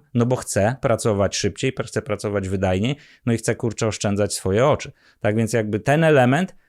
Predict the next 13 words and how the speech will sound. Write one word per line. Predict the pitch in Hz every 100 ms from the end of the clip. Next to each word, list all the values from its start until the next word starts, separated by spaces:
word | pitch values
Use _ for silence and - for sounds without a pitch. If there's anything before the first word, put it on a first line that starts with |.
| _
jest | - 135 139 - - - -
moim | 147 175 170
zdaniem | 143 143 143 139
dzisiaj | 113 113 160 202 233
wpisany | - - 175 180 175 185 190 _ _ -
absolutnie, | 226 240 - 165 139 131 113 - 95 135 - -
absolutnie | 151 156 - 131 117 139 202
jako | 202 190 185
must | 180 160 139
be. | 110 92 - _ _ _
Dlaczego | 110 139 139 131 131
tak | 131 -
twierdzę? | - 104 107 147